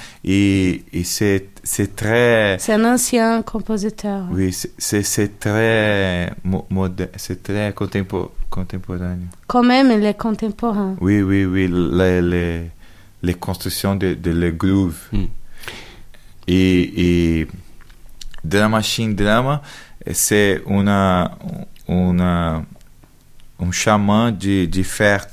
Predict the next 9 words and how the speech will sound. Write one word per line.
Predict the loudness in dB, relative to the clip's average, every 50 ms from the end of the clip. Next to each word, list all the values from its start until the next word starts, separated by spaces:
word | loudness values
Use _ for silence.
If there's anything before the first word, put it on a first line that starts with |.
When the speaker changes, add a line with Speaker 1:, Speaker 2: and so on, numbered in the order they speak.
| -16 -10
Speaker 1:
chanson | -8 -2 0 0 0 2 0 2 2 2 2 2 0 -2 -6 -12 -20 -18 -20 -20 -20 -18 -8 -2
avec | 0 0 2 4 4 4 4 2 0
les, | 0 2 4 4 4 2 0 -2
les | 0 2 2 2 2
sa-, | 2 0 0 0 0 -2 -2 -6 -8
les | -4 -2 0 0 0
samples, | -2 -2 -2 0 0 0 -2 -6 -8 -8 -8 -10 -12 -14 -18 -20 -14 -8
avec | -6 -4 0 2 0 0 0 -2
les, | -2 0 2 2 4 4 4 2 2 -2